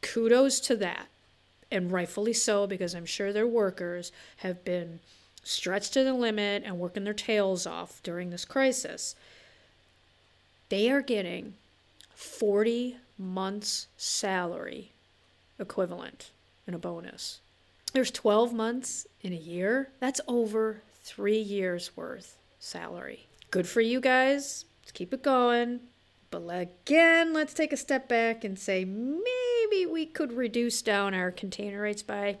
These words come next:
I don't know, a couple grand. Help us little guys out, will ya? Air rates.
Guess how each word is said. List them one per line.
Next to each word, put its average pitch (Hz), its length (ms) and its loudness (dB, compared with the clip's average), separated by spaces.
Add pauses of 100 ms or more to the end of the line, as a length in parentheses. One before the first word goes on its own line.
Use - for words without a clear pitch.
(100)
I 427 140 -2
don't 220 100 0
know, 208 300 0
a - 40 -20
couple 269 220 0
grand. 262 500 2 (640)
Help 392 280 0
us 190 180 -2
little 170 200 -4
guys 165 340 -8
out, 156 200 -14 (140)
will 269 180 2
ya? 269 220 2 (1080)
Air 277 260 12
rates. - 680 -4